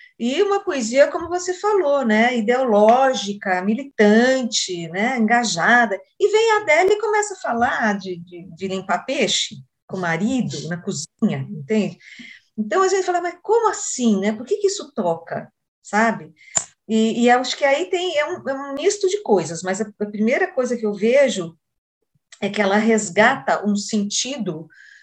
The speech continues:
de existência que se dá no concreto. Como ela é uma pessoa, um, ela se sente, como disse o Rude, um oráculo, né? Ela, assim, através dela fala uma voz maior,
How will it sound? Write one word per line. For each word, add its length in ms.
de 280
existência 1160
que 100
se 260
dá 180
no 300
concreto. 800
Como 200
ela 140
é 20
uma 140
pessoa, 400
um, 260
ela 160
se 120
sente, 300
como 180
disse 240
o 60
Rude, 460
um 100
oráculo, 640
né? 260
Ela, 200
assim, 520
através 460
dela 240
fala 280
uma 160
voz 360
maior, 500